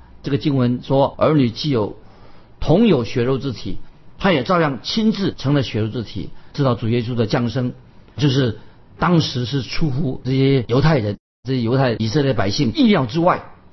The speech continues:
他们想不到的，怎么会道成肉身呢？啊，所以怎么基督会降生呢？但是他们应该知道，因为旧约先知已经很清楚地说过，主耶稣基督第一次降世的状况，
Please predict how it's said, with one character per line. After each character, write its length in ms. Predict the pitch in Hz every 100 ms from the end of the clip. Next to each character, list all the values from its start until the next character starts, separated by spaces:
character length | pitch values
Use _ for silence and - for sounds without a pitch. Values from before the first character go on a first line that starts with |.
| -
他 80 | 196
们 100 | 247
想 220 | 151 127
不 80 | 185
到 160 | 180
的， 140 | 104 78
怎 160 | 131
么 120 | 170 202
会 160 | 196
道 180 | 214 165
成 200 | 117 156
肉 160 | 185 156
身 240 | 175 170
呢？ 100 | 151
啊， 140 | 120 95
所 160 | 139
以 140 | 135 107 - - -
怎 140 | 143
么 80 | 165
基 160 | 185 190
督 100 | 180
会 100 | 175
降 220 | 196 151
生 200 | 139 156
呢？ 160 | 147 117 - - - -
但 180 | 156 131
是 240 | 135 120
他 200 | - 131
们 180 | 127 123
应 140 | 127
该 140 | 123 113
知 160 | 120
道， 200 | 107 85 - - -
因 160 | 160
为 160 | 170 143
旧 220 | - 185
约 120 | 156
先 240 | 151 160 151
知 140 | 151
已 60 | 120
经 160 | 151
很 260 | 123 107 104
清 240 | - 151 123
楚 120 | 104
地 80 | 101
说 220 | - 120
过， 260 | 113 - - - - -
主 160 | - 151
耶 120 | 160
稣 140 | 190 185
基 160 | 180
督 200 | 170 180
第 200 | 240 220
一 60 | 214
次 300 | - 220 151
降 280 | 214 170 147
世 220 | - 151
的 120 | 113
状 160 | 170 135
况， 280 | 143 -